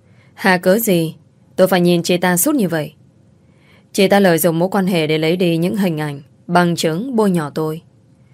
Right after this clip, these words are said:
Suốt khoảng thời gian ấy tôi đều im lặng. Bây giờ chị ta đẩy tôi ngã, chẳng nhẽ tôi cũng lại im lặng á? Nghĩ như vậy, tôi lại càng muốn chọc tức chị ta. Vậy sao? Anh ấy đang độc thân,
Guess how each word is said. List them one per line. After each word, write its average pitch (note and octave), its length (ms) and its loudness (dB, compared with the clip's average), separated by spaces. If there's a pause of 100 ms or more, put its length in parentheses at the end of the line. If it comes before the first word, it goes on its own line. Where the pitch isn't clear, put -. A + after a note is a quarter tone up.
(340)
Suốt - 200 -4
khoảng D#3 280 -4
thời E3 140 -4
gian E3 180 -2
ấy E3 340 -4
tôi F#3+ 100 2
đều E3+ 180 2
im F#3+ 200 0
lặng. D#3 240 -4 (840)
Bây F3+ 200 4
giờ E3+ 220 2
chị F3 120 -2
ta F3+ 200 0
đẩy E3 180 2
tôi E3 140 -4
ngã, E3 300 -6 (420)
chẳng D#3+ 240 -2
nhẽ F#3 300 -6 (360)
tôi - 80 0
cũng B3+ 120 -2
lại F#3 180 2
im F3+ 160 0
lặng C#3+ 220 -4
á? F3+ 100 -8 (1000)
Nghĩ F#3 120 0
như F#3+ 140 2
vậy, D3+ 280 -4 (400)
tôi F#3 100 2
lại F3+ 100 2
càng F3 300 0
muốn G3 340 -2
chọc F3+ 220 -2
tức D#4+ 160 -2
chị E3+ 140 -2
ta. D3+ 300 -10 (1700)
Vậy E3+ 220 0
sao? E3+ 420 -4 (1040)
Anh F#3 180 0
ấy G#3 60 2
đang F#3 200 2
độc E3 180 -2
thân, E3 320 -4